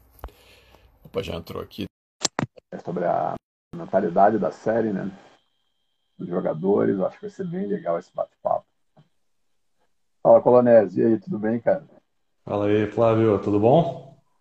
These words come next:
Speaker 1: Tudo bom, cara, como é que você tá? Tudo tranquilo?
Speaker 2: Tudo tranquilo, cara, legal demais estar aqui com você.
Speaker 1: Que bom, que bom, cara, muito bom. Legal assistir lá a sua live, a sua live lá com, com o Dani, com o Daniel, falando sobre The Last Dance,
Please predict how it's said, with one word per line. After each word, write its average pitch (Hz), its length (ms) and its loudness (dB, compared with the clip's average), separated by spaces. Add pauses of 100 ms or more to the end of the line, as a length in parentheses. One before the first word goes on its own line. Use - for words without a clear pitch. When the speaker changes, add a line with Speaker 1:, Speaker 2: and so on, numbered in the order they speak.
(120)
Speaker 1:
Tudo 196 220 -4
bom, 180 320 -2
cara, - 220 -6
como 87 180 -12
é - 20 -16
que - 60 -20
você 92 100 -8
tá? 85 220 0
Tudo 87 200 -14
tranquilo? 107 540 -6 (640)
Speaker 2:
Tudo 107 140 -8
tranquilo, 101 460 -4
cara, 92 180 -10
legal 101 220 0
demais 113 280 0
estar 117 80 -4
aqui 113 120 -2
com 107 100 -2
você. 101 380 -2 (680)
Speaker 1:
Que - 80 -10
bom, 87 280 0
que - 120 -12
bom, 87 240 -4
cara, - 260 -10
muito 196 240 -12
bom. 185 300 -8 (680)
Legal 107 400 6
assistir 110 420 0
lá 113 160 8
a 110 40 0
sua 98 180 2
live, 104 300 8
a 101 40 2
sua - 180 -2
live 101 280 4
lá 101 160 0
com, 95 300 -8
com - 160 -16
o - 40 -4
Dani, 107 380 -2
com 101 120 -10
o 98 40 -2
Daniel, 101 520 -2 (440)
falando 95 260 -6
sobre 98 220 -2
The 95 80 -2
Last 98 200 -6
Dance, 98 380 -6